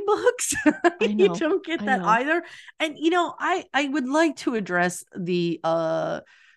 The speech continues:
Speaker 1: the, the lube, uh,
Speaker 2: <laughs>
Speaker 1: lube gate, lube
Speaker 2: Please.
Speaker 1: gate. Because I think I've, I'm starting to see lube gate start to brew on TikTok.
Speaker 2: <laughs>
Speaker 1: And, um, speaking as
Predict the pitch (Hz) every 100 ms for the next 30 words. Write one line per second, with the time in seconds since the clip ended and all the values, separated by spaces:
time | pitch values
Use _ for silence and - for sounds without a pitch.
0 | - 170 190 156 175 160 165 180 147 135
1 | - 156 147 233 175 202 220 208 170 -
2 | 160 143 - 719 - 165 175 277 240 156
3 | - 285 233 - - _ - - - -
4 | 196 226 196 - 269 262 220 202 202 202
5 | 196 285 294 277 240 233 214 180 180 208
6 | 202 139 175 175 - 185 175 156 151 175
7 | 170 156 160 147 466 185 330 - 302 135
8 | 427 - 508 190 185 180 180 185 180 -
9 | 196 196 190 190 - - - - 311 359
10 | 359 320 240 202 180 170 160 165